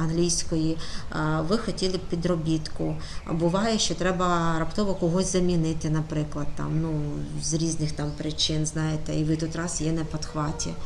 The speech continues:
Тобто язик до Києва доведе. От, не лякайтеся, робота є. Вона є як в Україні, вона є. А так само вона є і тут, е, теж.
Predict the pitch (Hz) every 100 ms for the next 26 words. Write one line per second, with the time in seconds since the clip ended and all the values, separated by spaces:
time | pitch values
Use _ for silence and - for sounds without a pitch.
0 | - - - - - 180 170 180 170 165
1 | 165 170 - 175 170 262 240 202 - 208
2 | 185 170 180 170 175 156 156 151 165 -
3 | - - - - 165 156 - 160 160 185
4 | 196 214 220 185 156 156 - 165 180 220
5 | 233 196 170 151 147 170 202 196 180 170
6 | 165 170 160 185 190 240 262 214 185 190
7 | - - - - - - 156 175 180 170
8 | 160 160 165 - - - - - - 165
9 | - 196 185 165 170 175 165 175 170 -
10 | 151 - - - - 208 151 160 185 156
11 | -